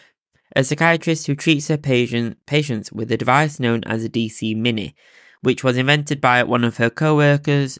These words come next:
Doctor, uh, Totoro, Tor-, I can't say his name, Doctor Torotoro Tokita.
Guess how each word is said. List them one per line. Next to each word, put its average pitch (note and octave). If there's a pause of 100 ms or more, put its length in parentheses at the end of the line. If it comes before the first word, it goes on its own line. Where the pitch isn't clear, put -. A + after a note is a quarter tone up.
(120)
Doctor, A2+ (400)
uh, G#2+ (160)
Totoro, D3+ (140)
Tor-, F3 (480)
I -
can't -
say G2
his G2+
name, D#3 (500)
Doctor D3+ (160)
Torotoro D3 (120)
Tokita. A2+